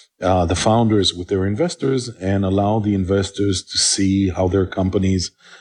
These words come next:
are doing so they can help them. And something really interesting happened,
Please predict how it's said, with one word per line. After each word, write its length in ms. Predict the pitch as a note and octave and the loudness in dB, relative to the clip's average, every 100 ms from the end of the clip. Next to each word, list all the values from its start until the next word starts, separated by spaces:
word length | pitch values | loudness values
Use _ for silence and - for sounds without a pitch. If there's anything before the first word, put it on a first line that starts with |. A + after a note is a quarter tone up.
| - | 0
are 140 | F#2+ | 0
doing 340 | F#2 F#2+ F2 G2 | 2 0 0 0
so 160 | C3 | 0
they 100 | C#3 | -2
can 140 | C#3 C#3 | -4 -4
help 240 | D3 - | -6 -8
them. 160 | F#2 - _ _ _ _ _ _ - _ _ _ _ - | -18 -18 _ _ _ _ _ _ -20 _ _ _ _ -4
And 320 | A2 G#2 G#2+ | 0 0 0
something 320 | - F#3+ F3+ | -2 0 0
really 280 | C3 C3+ B2 | 0 0 0
interesting 400 | A2+ A#2 - G#2 | -2 -6 -4 -2
happened, 480 | G2 F#2 - E2 | 0 -2 -4 -8